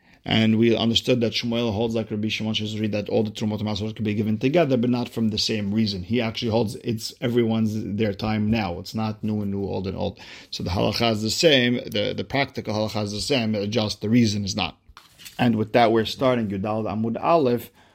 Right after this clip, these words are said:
where from, straight from the beginning, where it says Utzricha, and we need to learn all three things that halachas like Rabbi Shimon Shezuri, and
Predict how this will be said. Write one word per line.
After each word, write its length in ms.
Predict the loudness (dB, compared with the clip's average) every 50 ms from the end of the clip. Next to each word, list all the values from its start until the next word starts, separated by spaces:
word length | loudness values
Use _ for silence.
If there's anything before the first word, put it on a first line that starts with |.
| _ _
where 480 | -6 0 2 2 2 2 0 -2 -4 -4
from, 200 | -4 -2 -2 0
straight 220 | 0 0 0 2
from 100 | 2 0
the 60 | 0
beginning, 280 | 0 2 2 2 2 2
where 80 | 2
it 60 | 2 0
says 180 | 0 -2 -2 -2
Utzricha, 480 | -4 -6 -6 -6 -6 -6 -6 -6 -6 -6
and 460 | -4 -2 -2 -2 -2 -2 -4 -4 -4
we 200 | -2 2 2 4
need 240 | 4 4 0 0 0
to 100 | 2 2
learn 280 | 4 4 4 2 0 0
all 240 | 0 0 0 0
three 240 | 0 0 0 0 0
things 400 | 0 0 0 2 4 4 4 4
that 120 | 2 0 -2
halachas 400 | -4 -6 -4 -2 -2 -2 -2 -2
like 140 | -4 -6
Rabbi 140 | -4 -4 -4
Shimon 300 | -2 -2 -2 -2 -2 -2
Shezuri, 680 | -2 -2 -4 -2 -2 -2 0 2 4 4 4 2 2 0
and 280 | -2 -2 -2 -2 -2